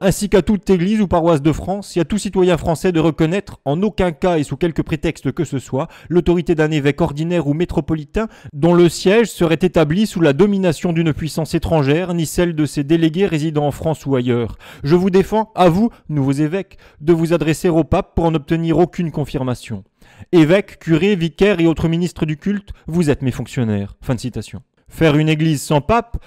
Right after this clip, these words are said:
absorber à son profit la double autorité spirituelle et temporelle, se faire représenter en médaillon avec cette inscription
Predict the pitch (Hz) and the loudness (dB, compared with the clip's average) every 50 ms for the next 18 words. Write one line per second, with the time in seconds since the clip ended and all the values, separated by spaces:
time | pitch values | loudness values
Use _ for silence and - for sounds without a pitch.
0 | - _ - - - - - 170 151 156 165 165 139 - 151 135 - 160 147 - | -16 _ -4 -4 -4 0 0 0 2 4 2 2 2 0 -2 -2 0 0 0 0
1 | - 208 180 156 147 160 147 143 139 151 143 139 139 - 151 - - - 156 147 | 0 0 2 2 4 4 2 2 2 0 0 -2 -2 -2 -6 -6 -6 -6 -4 -4
2 | 160 - - 160 160 156 147 - 156 143 - - 143 139 156 190 208 202 185 147 | -4 -4 -2 -2 0 0 0 -2 -2 -2 -2 -2 -2 0 0 -2 -2 -4 -6 -8
3 | - - 147 - 147 151 139 139 156 - - 160 143 165 147 - 170 160 143 151 | -6 -6 -4 -2 0 0 2 2 0 0 0 -2 -2 -2 -2 -2 -2 -2 -2 -2
4 | 151 151 147 156 156 160 196 208 180 - 139 135 143 139 - 156 135 151 143 - | -2 -2 0 0 0 0 -2 -4 -4 -6 -4 -4 -4 -4 -6 -6 -6 -6 -6 -6
5 | - - 165 139 - - - 165 147 | -6 -6 -6 -6 -6 -8 -8 -8 -8